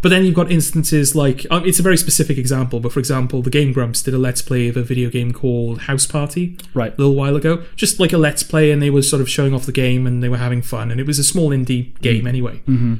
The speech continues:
Speaker 1: They have recently been patched into the game.
Speaker 2: Right.
Speaker 1: So you can, I don't even know if it's paid content, I think it's just a free update, that avatars of the Game Grumps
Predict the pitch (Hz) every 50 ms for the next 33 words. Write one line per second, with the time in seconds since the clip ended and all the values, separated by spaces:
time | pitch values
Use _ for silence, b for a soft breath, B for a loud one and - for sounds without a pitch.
0 | - - - - 175 175 180 185 170 165 143 143 156 160 160 - 165 151 135 135
1 | 147 143 135 - - 156 - - - 147 135 - 139 - 120 127 120 110 104 107
2 | - - - - 117 113 110 - - - - - - 151 139 143 151 - - 151
3 | 143 139 135 127 B B B B B B B 156 151 185 180 180 160 165 160 147
4 | 135 135 - - - - - - 131 127 127 - 147 143 - 120 113 110 120 123
5 | - 147 131 - - 127 - 131 - - 143 135 127 131 127 - - 131 117 110
6 | - - 131 123 - - - - - - 143 143 147 139 139 - - 139 131 127
7 | 123 - - 139 127 - - - - - - 135 - 135 131 139 139 127 117 113
8 | 113 113 - - - -